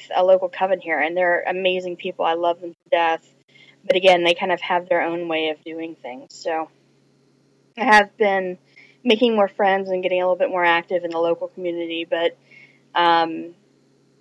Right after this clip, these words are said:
while still maintaining my status as a solitary, uh, pagan. So, so that's been a lot of fun.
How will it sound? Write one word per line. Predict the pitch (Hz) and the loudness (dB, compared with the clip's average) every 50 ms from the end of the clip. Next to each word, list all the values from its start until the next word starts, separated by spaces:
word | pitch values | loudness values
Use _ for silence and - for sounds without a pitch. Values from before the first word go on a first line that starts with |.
| _ _ _ _ _ - | _ _ _ _ _ 2
while | 202 190 190 185 - | 4 4 4 4 2
still | - - - - 208 196 190 190 185 185 180 180 175 185 | -2 -18 -12 0 4 6 8 8 10 8 8 6 4 2
maintaining | 185 180 175 180 180 175 - - 185 180 175 175 175 175 175 170 170 180 175 _ _ _ _ _ _ _ _ _ _ _ _ _ _ _ _ _ - | 0 -2 0 -2 -2 -6 -4 -4 -2 0 0 0 0 0 -2 -2 -4 -6 -8 _ _ _ _ _ _ _ _ _ _ _ _ _ _ _ _ _ -2
my | 190 226 226 | -2 -2 -2
status | - - 185 175 180 170 - 180 | 0 0 0 0 0 -4 -6 -18
as | 170 180 | -16 -18
a | 170 | -18
solitary, | - - 180 170 165 160 160 - 170 160 151 143 151 170 175 _ _ _ - | -6 -2 0 0 0 -2 -2 -2 -2 0 0 -2 -2 -4 -8 _ _ _ -8
uh, | 175 180 165 156 151 147 143 143 - _ _ _ | -6 -6 -4 -4 -4 -6 -8 -10 -14 _ _ _
pagan. | - 185 170 160 147 135 104 101 | -2 -2 -2 -2 -4 -10 -10 -14
So, | _ - - - - 151 175 _ _ _ _ _ _ _ _ _ _ _ _ _ _ _ _ _ _ _ _ _ _ _ | _ -10 -8 -6 -6 -6 -8 _ _ _ _ _ _ _ _ _ _ _ _ _ _ _ _ _ _ _ _ _ _ _
so | - 233 | -2 -2
that's | 233 220 | -2 0
been | _ 262 220 | _ -4 -2
a | |
lot | 202 196 196 | -2 -2 -4
of | 190 | -2
fun. | _ 196 190 | _ -4 -4